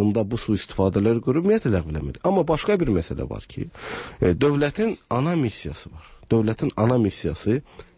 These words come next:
insan haqları və azadlıqlarının təminidir. Dövlət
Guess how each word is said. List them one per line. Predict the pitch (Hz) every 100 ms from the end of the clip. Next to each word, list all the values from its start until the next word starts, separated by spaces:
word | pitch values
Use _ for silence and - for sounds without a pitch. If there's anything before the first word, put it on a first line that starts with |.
| -
insan | 123 - 160 151 -
haqları | - 95 92 95
və | 87 92
azadlıqlarının | 92 92 - 92 87 87 127 -
təminidir. | 98 90 90 127 107 73 _ _ - - _ _ -
Dövlət | 104 110 156 170